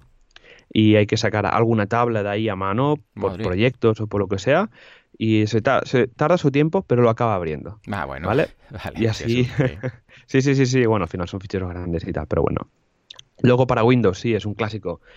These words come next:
Speaker 1: es el Notepad plus plus,
Speaker 2: Mm,
Speaker 1: que
Speaker 2: clásico
Speaker 1: todo el
Speaker 2: de
Speaker 1: mundo
Speaker 2: siempre.
Speaker 1: que ha empezado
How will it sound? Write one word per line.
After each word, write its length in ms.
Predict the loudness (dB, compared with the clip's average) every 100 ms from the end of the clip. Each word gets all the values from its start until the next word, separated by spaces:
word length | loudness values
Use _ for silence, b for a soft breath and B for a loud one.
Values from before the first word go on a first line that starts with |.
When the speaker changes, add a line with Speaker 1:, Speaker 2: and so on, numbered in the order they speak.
| b -4
Speaker 1:
es 200 | -2 0
el 180 | 0
Notepad 340 | 0 0 0 -4 -4
plus 160 | -6
plus, 360 | 4 4 4 -6 _
Speaker 2:
Mm, 440 | -8 -6 -6 -6 -6
Speaker 1:
que 240 | -8 -8
Speaker 2:
clásico 300 | -10 -8 0
Speaker 1:
todo 80 | 4
el 80 | 4
Speaker 2:
de 60 |
Speaker 1:
mundo 180 | 4 4
Speaker 2:
siempre. 120 | 2
Speaker 1:
que 60 | 0
ha 20 |
empezado 640 | -6 -8 -6 -2 0 0